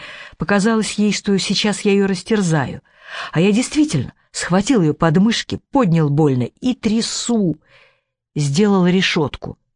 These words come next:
«Что?» Ну, изгородь из реек, с дверцей на замке. Внутри постели шкаф с ее вещами.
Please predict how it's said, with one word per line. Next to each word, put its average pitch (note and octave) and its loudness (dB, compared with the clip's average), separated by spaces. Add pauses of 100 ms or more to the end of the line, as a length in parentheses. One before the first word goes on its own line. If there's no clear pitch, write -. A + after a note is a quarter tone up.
(520)
«Что?» C4+ -4 (920)
Ну, C4 4 (640)
изгородь D#3 0
из D#3 2
реек, D#3 -2 (140)
с D#3 0
дверцей F3 2
на C#3 0
замке. D#3+ -2 (880)
Внутри G#3+ 4
постели G3 0
шкаф A3 -2
с - -6
ее C#3 0
вещами. A#2+ -2